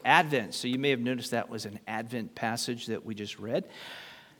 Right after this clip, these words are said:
Did I tell you that, uh, during my Thanksgiving break that my family and I, we were, we were kinda all together down in Oklahoma City, and that we got trapped in a coal mine?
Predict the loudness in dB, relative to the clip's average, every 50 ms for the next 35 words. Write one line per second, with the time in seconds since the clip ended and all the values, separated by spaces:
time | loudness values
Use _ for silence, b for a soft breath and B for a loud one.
0 | B -2 2 2 4 6 8 8 8 10 10 12 12 10 10 10 10 10 12 12
1 | 10 8 4 2 4 4 4 4 4 4 2 2 2 0 0 0 2 2 2 2
2 | 2 0 2 4 4 6 6 4 4 2 0 0 0 -2 -2 0 0 2 2 2
3 | 2 2 2 2 2 2 2 4 4 4 4 4 4 2 2 0 0 -2 -4 -6
4 | -4 -4 -4 -4 -6 -6 -4 -4 -4 -2 -2 -2 -2 -2 -2 -2 -2 0 0 2
5 | 0 0 -2 -2 -2 -2 -2 -4 -6 -8 -6 -6 -4 -2 -2 -2 -2 0 0 2
6 | 2 2 2 0 0 -2 -2 0 2 2 0 0 0 -2 2 4 4 4 4 2
7 | 0 0 2 2 2 0 -2 -2 -2 -2 0 2 2 2 4 2 0 0 0 0
8 | -2 -4